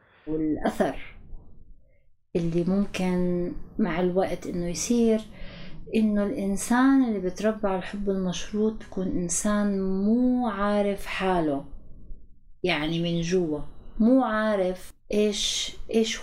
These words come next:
هو بده. هو بيعرف كيف الناس بتشوف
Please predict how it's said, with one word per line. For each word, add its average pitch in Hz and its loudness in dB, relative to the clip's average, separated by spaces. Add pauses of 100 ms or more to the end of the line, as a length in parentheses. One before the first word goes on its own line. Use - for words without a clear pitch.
هو 202 2 (260)
بده. - -2 (760)
هو 202 4
بيعرف 240 2
كيف 226 0
الناس 202 2
بتشوف - -4